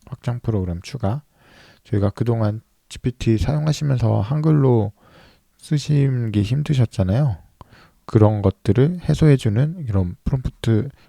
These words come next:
그 확장 프로그램이라고 보시면 됩니다. 이거 프롬프트를 사용하시면 되고요. 여기서 보면 기존에는 이렇게 돼 있는데 이게 프롬프트 진이가 깔리고 나면 인터페이스가 조금 바뀌는 것을 보입니다. 여기 번역해서 질문 보이시죠?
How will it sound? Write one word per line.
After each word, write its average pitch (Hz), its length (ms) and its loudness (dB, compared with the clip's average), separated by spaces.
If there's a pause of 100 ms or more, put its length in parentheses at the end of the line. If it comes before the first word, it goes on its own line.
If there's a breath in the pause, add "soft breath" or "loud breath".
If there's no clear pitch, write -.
(120 soft breath)
그 98 120 0
확장 123 540 2
프로그램이라고 110 680 2
보시면 92 460 -4
됩니다. 78 280 -4
이거 98 140 -6 (640 loud breath)
프롬프트를 117 1160 0
사용하시면 139 600 0
되고요. 92 520 -2 (2750 soft breath)
여기서 107 140 4
보면 98 340 2
기존에는 123 480 2
이렇게 139 240 0
돼 101 140 4
있는데 95 440 0 (480 loud breath)
이게 101 320 4 (140)
프롬프트 139 320 -2
진이가 101 600 0
깔리고 143 300 2
나면 123 440 2 (300)
인터페이스가 101 460 2
조금 - 240 -6
바뀌는 104 360 0
것을 101 280 4
보입니다. 87 500 0
여기 85 140 0
번역해서 98 500 0
질문 90 300 -2
보이시죠? 87 520 -2